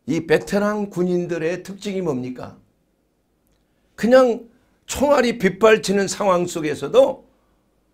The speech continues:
일어나서 그냥 전진하라 그러면 일어나서 그냥 가는 거야, 그냥. 예? 아, 그냥 이렇게 막, 어? 좌로 우로 이렇게 비껴가면서 총알을 피해서 가는 거예요.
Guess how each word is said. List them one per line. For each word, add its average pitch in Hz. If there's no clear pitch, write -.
일어나서 262
그냥 254
전진하라 247
그러면 254
일어나서 330
그냥 -
가는 226
거야, -
그냥. -
예? 240
아, 98
그냥 285
이렇게 -
막, -
어? 302
좌로 156
우로 160
이렇게 156
비껴가면서 165
총알을 196
피해서 160
가는 131
거예요. 131